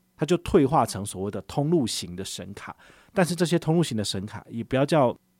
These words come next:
神卡，就是通路型的普通卡片，因为你要登录，然后你要去看说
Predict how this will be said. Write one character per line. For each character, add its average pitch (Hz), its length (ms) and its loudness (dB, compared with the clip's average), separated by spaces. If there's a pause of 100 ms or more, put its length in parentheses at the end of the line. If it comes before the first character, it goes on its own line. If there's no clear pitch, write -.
(100)
神 101 260 -6
卡， 98 300 -14
就 123 100 -6
是 127 100 -4
通 127 200 -6
路 143 120 0
型 104 160 -6
的 92 100 -8
普 - 160 -12
通 110 180 -10
卡 - 200 -14
片， - 240 -4 (140)
因 151 60 0
为 170 80 2
你 123 80 0
要 120 120 2 (180)
登 143 260 4
录， 147 180 6 (320)
然 - 40 -6
后 147 100 4
你 139 80 4
要 127 120 6
去 147 100 0
看 151 280 4
说 135 220 2